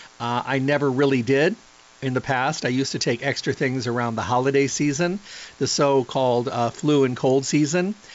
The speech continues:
Uh, but since then, I've been taking it now for quite a long time, and we're now heading into another, uh, year-end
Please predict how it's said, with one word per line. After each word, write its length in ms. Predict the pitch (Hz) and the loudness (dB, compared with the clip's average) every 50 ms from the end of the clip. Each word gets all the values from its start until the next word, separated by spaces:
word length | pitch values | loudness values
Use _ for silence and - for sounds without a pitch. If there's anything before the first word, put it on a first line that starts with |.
| - - - - - | -20 -20 -18 -12 -4
Uh, 220 | - 120 120 123 123 | -2 0 2 2 0
but 160 | 120 135 - | 0 -2 -2
since 280 | - 175 160 156 147 | 0 0 0 0 0
then, 180 | - 165 151 147 | 0 0 2 2
I've 80 | 143 135 | 0 0
been 100 | 139 135 | 0 -2
taking 380 | 120 147 139 120 139 139 131 | 0 -2 0 0 0 0 0
it 120 | 135 135 131 | 0 -2 -2
now 360 | 127 131 131 131 139 139 131 - - - - - - - - - - - - - - | -2 0 0 2 0 0 -2 -6 -18 -20 -20 -20 -20 -20 -20 -20 -20 -20 -20 -12 -4
for 100 | - 147 | -4 -2
quite 240 | 131 - 156 143 139 | 0 2 2 2 4
a 60 | 139 | 4
long 240 | 139 139 139 139 135 | 4 2 2 0 0
time, 400 | 123 - 156 156 156 160 151 135 | 0 0 0 2 2 2 2 0
and 180 | 123 127 123 120 - - - - - - | 0 0 -2 -6 -8 -14 -18 -12 -4 -2
we're 140 | 131 135 | 0 0
now 260 | 135 139 139 135 139 131 | 2 2 2 2 0 2
heading 300 | 139 135 135 131 127 127 | 2 2 2 2 0 0
into 340 | 131 127 120 - 139 127 | -2 -2 0 0 0 2
another, 480 | 127 127 131 135 135 135 127 123 123 120 - - - - - - - - - - - - - | 2 2 0 0 2 2 2 0 0 -4 -8 -20 -20 -20 -20 -20 -20 -20 -20 -20 -18 -8 -4
uh, 280 | 127 117 117 117 117 117 117 | 0 0 2 2 0 0 0
year-end 880 | 120 139 151 156 156 151 147 156 - 135 147 143 143 139 139 139 139 | 0 2 2 2 4 2 2 0 0 0 0 0 2 0 0 -2 -6